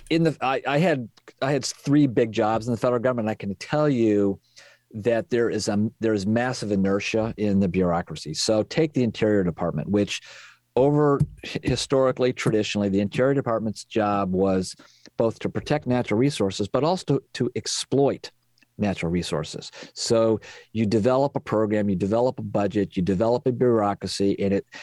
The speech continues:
and you develop subsidies, massive subsidies to these industries that go on, and they just last and last and last and last and last. So while, you know, and, and that tends to be what hap-, it takes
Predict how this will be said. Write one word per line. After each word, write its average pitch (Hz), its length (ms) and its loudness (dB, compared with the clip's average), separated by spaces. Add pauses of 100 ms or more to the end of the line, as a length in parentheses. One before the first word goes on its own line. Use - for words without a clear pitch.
(100)
and 113 120 2
you 113 60 2
develop 123 320 0
subsidies, 110 680 0 (200)
massive 127 720 2
subsidies 123 680 0
to 110 120 -4
these 113 220 -2
industries 131 540 0
that 104 220 -2
go 120 220 2
on, 127 320 0 (300)
and 113 100 -2
they 135 80 2
just 143 240 -2
last 139 520 -2 (260)
and 98 100 -2
last 135 540 0 (260)
and 95 80 -6
last 123 520 -2 (200)
and 95 100 -4
last 113 440 -2 (180)
and 92 120 -4
last. - 500 -4 (160)
So 110 560 0 (340)
while, 110 380 0
you 113 100 -4
know, 95 260 -4
and, 107 300 -2
and 101 300 -6 (320)
that 135 260 -2
tends 160 280 -2
to 131 80 -4
be 127 100 2
what 113 120 0
hap-, 113 220 -6
it - 160 -4
takes - 280 -4